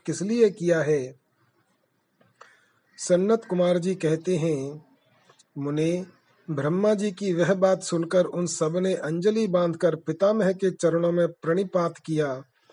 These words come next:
और फिर धीरे-धीरे अपने मन की बात कहना आरंभ किया। दैत्य बोले,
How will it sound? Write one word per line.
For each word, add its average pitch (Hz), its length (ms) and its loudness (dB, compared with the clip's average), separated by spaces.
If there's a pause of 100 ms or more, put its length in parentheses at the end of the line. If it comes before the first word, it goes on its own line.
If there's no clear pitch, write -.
(420)
और 214 240 4
फिर 196 260 2
धीरे-धीरे 180 680 2
अपने 226 420 -2
मन 190 200 2
की 175 200 -4
बात 160 320 0
कहना 170 320 0
आरंभ 165 460 -2
किया। 165 520 -2 (600)
दैत्य 160 460 0
बोले, 170 520 0